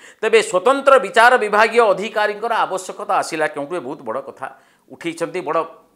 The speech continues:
ପ୍ରଶ୍ନଟିଏ, ଆ, ସିଏ ଉ-, ଛିଡ଼ା କରେଇ ଦେଇଛନ୍ତି। ଆପଣ ଏ ଉପରେ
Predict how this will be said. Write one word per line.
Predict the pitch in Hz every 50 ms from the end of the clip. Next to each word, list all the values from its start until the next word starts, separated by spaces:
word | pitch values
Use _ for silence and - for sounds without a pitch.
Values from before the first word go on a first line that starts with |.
| _ _ _ _ _ -
ପ୍ରଶ୍ନଟିଏ, | 147 139 - - 190 185 180 185 160 175 175 180 175 180 - _ _ _ _ _ _ _
ଆ, | - 143 143 139 139 135
ସିଏ | 135 135 - 156 151 143 135 - -
ଉ-, | - 117 - _ _
ଛିଡ଼ା | - - 151 190 214 214
କରେଇ | 214 202 196 202 202
ଦେଇଛନ୍ତି। | 196 196 190 190 202 196 185 190 208 220 226 - - _ _ _ _ _ _ _ _ _ _ _ _ _ _ _ _ _ _ _ _ _ -
ଆପଣ | 151 151 190 190 185
ଏ | 160 180 202 233
ଉପରେ | 220 196 - 208 208